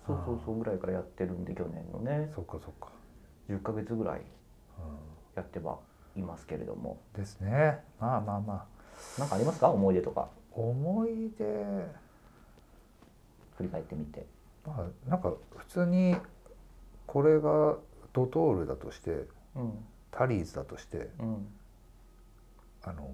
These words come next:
Speaker 2: そんな感じです。
Speaker 1: そうですね。
Speaker 2: そう。だから、うん、普通にだってセータとお茶し-、まあ、二かげ-、一ヶ月に一回二回お茶して、
Speaker 1: うんうんうんうん。
Speaker 2: で、喋ってる。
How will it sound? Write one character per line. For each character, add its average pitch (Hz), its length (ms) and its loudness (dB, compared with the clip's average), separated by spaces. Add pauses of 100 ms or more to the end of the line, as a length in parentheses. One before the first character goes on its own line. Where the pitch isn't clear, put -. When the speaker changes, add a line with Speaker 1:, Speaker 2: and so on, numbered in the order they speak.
(560)
Speaker 2:
そ - 160 -4
ん 110 60 0
な 113 80 -2
感 107 160 0
じ 110 80 -4
で 107 80 -4
す。 - 200 -12
Speaker 1:
そ 214 100 12
う - 40 8
で 123 120 10
す - 160 -2
ね。 113 140 8
Speaker 2:
そ 123 120 2
う。 117 40 4 (420)
だ - 60 -4
か - 180 8 (1040)
ら、 135 80 4
う - 20 4
ん、 143 40 2 (120)
普 - 80 -10
通 190 160 4
に 190 100 4
だ 190 80 8
っ 190 40 6
て 120 160 8
セ 175 160 6
ー 160 40 6
タ 113 140 8
と 92 100 0
お 92 80 0
茶 117 180 4
し-、 - 160 -4 (280)
ま 127 100 2
あ、 - 20 4
二 120 140 2
か 135 140 8
げ-、 131 80 0 (160)
一 135 100 2
ヶ 139 160 6
月 113 240 2
に 90 440 -2
一 117 100 0
回 101 240 2
二 92 100 -4
回 95 140 0
お 85 100 0
茶 95 140 -2
し - 120 -10
て、 95 120 0
Speaker 1:
う - 20 0
ん - 20 0
う 80 40 0
ん - 20 0
う 73 40 -6
ん - 20 -4
う - 20 -2
ん。 92 60 -4 (640)
Speaker 2:
で、 113 60 -4
喋 110 240 0
っ - 20 2
て - 180 -8
る。 - 180 -8